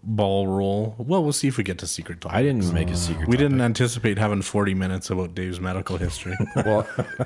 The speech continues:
Speaker 3: actually, it's been, uh, fourteen minutes, if you wanna be
Speaker 2: That's
Speaker 3: precise.
Speaker 2: it? Oh,
Speaker 3: Yeah.
Speaker 2: that's fine.
Speaker 3: People
Speaker 2: Every-
Speaker 3: looking at their radios right now on the podcast will be like, "Yeah, he's
Speaker 2: Everybody,
Speaker 3: right. It's fourteen minutes."
Speaker 2: nobody's upset about the last fourteen minutes.
Speaker 3: No, that was quality.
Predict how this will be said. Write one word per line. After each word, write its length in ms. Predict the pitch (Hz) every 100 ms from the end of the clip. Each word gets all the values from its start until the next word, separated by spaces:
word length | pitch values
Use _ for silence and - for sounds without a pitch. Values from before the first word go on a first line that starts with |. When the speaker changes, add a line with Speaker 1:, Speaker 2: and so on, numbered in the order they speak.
| - - -
Speaker 3:
actually, 260 | 101 101 98
it's 80 | -
been, 280 | 95 92
uh, 180 | 90 85
fourteen 580 | 67 - - - 87 85
minutes, 360 | 80 76 - -
if 120 | -
you 60 |
wanna 140 | 78 73
be 80 | 76
Speaker 2:
That's 300 | - 80 -
Speaker 3:
precise. 240 | 69 131 -
Speaker 2:
it? 20 | - -
Oh, 100 | 92
Speaker 3:
Yeah. 120 | 71
Speaker 2:
that's 180 | 92 -
fine. 320 | - 110 90
Speaker 3:
People 180 | 117 -
Speaker 2:
Every- 100 | 98
Speaker 3:
looking 260 | 98 98 92
at 100 | 90
their 140 | 87
radios 440 | 87 87 90 85
right 120 | 87 85
now 140 | 82
on 100 | 80
the 60 | 80
podcast 640 | - 80 - 82 85 -
will 60 | -
be 80 | 90
like, 80 | 101
"Yeah, 40 |
he's 260 | 101 104 101
Speaker 2:
Everybody, 160 | 95
Speaker 3:
right. 140 | 90 85
It's 140 | -
fourteen 340 | - 69 - 92
minutes." 160 | 104
Speaker 2:
nobody's 440 | 113 131 151 147 123
upset 380 | 104 - 85 78
about 280 | 73 71 - -
the 100 | 78
last 340 | 78 67 -
fourteen 400 | - 73 - 71
minutes. 440 | 64 62 60 - -
Speaker 3:
No, 120 | 78
that 80 | 80
was 100 | -
quality. 640 | - - 71 69 - -